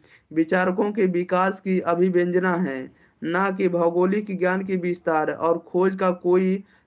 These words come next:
तात्कालिक परि-, परिणाम है, ठीक है। यह परिभाषा किसने दी है, बताइएगा। मानव भूगोल विचार, विचारकों के विकास की अभिव्यंजना है, ना कि भौगोलिक ज्ञान के विस्तार और खोज का कोई तात्कालिक परिणाम नहीं है,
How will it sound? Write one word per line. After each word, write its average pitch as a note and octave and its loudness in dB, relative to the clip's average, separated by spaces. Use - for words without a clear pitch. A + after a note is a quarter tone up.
तात्कालिक F3 0
परि-, F3 -2
परिणाम E3+ 2
है, C#3+ -2
ठीक F#3 0
है। F3 2
यह F3+ 2
परिभाषा F3 0
किसने E3 -4
दी C#3+ -4
है, D3 2
बताइएगा। D3+ -2
मानव F#3+ 2
भूगोल F#3+ 2
विचार, F3 2
विचारकों F3+ -2
के F#3+ 0
विकास F3+ -2
की F#3+ -4
अभिव्यंजना E3+ 0
है, F3 -4
ना F3 0
कि F#3+ 0
भौगोलिक F3+ 0
ज्ञान F#3 0
के F#3+ -2
विस्तार E3 -2
और F3+ -2
खोज G3 0
का F#3+ 2
कोई F#3 0
तात्कालिक F3+ -2
परिणाम F3+ 0
नहीं D#3+ -2
है, C3+ -10